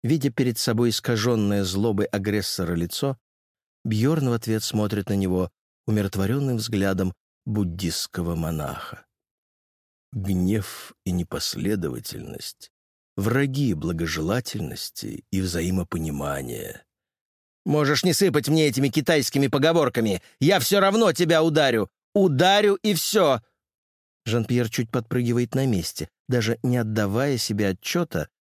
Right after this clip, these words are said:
в нелепости сложившейся ситуации. В этот момент он напоминает собой червяка, бросающего вызов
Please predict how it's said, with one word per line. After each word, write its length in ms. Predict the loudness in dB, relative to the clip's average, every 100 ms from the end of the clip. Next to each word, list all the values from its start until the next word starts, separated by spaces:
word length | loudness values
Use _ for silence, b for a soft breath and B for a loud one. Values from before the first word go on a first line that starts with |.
| _
в 120 | -2 2
нелепости 600 | 2 2 0 -4 -6 -6
сложившейся 720 | -2 -2 -2 -4 -4 -4 -6
ситуации. 760 | -8 -8 -6 -6 -8 -10 -12 _ _ _ _
В 80 | 0
этот 240 | 0 2 0
момент 560 | 2 2 2 0 -6 _ _ 0
он 160 | 2
напоминает 560 | 2 2 2 2 2 0
собой 300 | 0 0 0
червяка, 600 | 0 0 0 0 -2 -2 _ -4
бросающего 760 | 0 0 2 0 0 0 0 0
вызов 400 | 0 0 -2